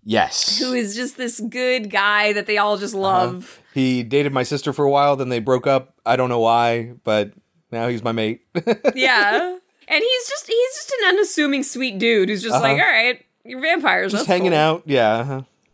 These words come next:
Speaker 2: So they're walking around, and they run into some werewolves,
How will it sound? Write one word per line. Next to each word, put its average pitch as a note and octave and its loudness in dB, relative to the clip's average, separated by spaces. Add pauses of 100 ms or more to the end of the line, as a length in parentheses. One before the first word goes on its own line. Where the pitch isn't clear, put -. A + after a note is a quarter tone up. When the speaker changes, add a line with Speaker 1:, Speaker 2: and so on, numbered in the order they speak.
(100)
Speaker 2:
So - 0
they're D4+ 2
walking E4+ 0
around, C4+ 0 (380)
and B3 2
they A#3 0 (200)
run B3+ 0
into E4+ 2
some G#3+ -4
werewolves, G#3+ -2